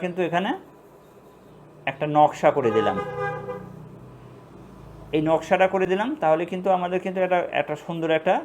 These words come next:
ডিজাইন হয়ে গেল। দেখো, তাহলে আমরা কি, আমরা কি পেলাম?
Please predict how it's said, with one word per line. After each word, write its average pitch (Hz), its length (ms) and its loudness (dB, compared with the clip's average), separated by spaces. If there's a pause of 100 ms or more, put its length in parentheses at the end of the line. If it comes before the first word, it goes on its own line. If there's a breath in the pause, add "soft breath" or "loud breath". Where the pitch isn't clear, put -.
(640)
ডিজাইন 147 400 4
হয়ে 120 200 2
গেল। 98 100 2 (120)
দেখো, 98 200 -4 (2000)
তাহলে 147 220 2
আমরা 170 160 0
কি, 185 60 0 (440)
আমরা 160 180 -2
কি 180 140 0
পেলাম? 196 200 2